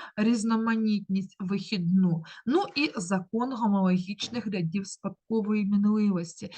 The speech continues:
є біологічною основою для отримання необхідних спадкових ознак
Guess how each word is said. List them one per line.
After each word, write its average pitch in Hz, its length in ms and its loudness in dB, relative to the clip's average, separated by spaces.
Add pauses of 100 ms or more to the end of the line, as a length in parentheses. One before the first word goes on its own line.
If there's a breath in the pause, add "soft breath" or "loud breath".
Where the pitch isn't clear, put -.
(200 loud breath)
є 202 480 0
біологічною 196 1200 0
основою 311 840 0 (280 loud breath)
для 220 420 0 (160)
отримання 208 1000 -2 (200)
необхідних 196 1000 0
спадкових 196 840 -6 (200)
ознак 220 560 0